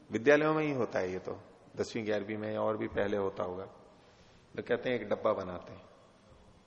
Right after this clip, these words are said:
उसको बंद कर देते हैं, पूरा अंधेरा अंदर,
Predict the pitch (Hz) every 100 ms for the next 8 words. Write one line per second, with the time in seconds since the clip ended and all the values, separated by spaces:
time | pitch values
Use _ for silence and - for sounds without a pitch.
0 | - - _ - - - - _ - _
1 | _ _ _ _ - - 104 104 107 92
2 | 92 92 107 101 104 98 101 - - -
3 | - 95 95 95 95 90 92